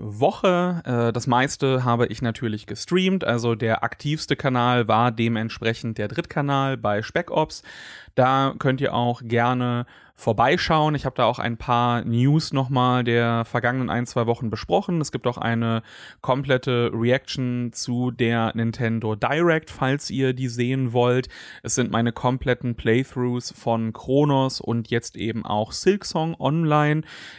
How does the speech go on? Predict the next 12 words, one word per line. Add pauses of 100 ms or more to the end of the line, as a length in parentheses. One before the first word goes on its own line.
Ich
hatte
noch
die
Ersteindrücke
zu
sowohl
Borderlands
vier
als
auch
Hirogami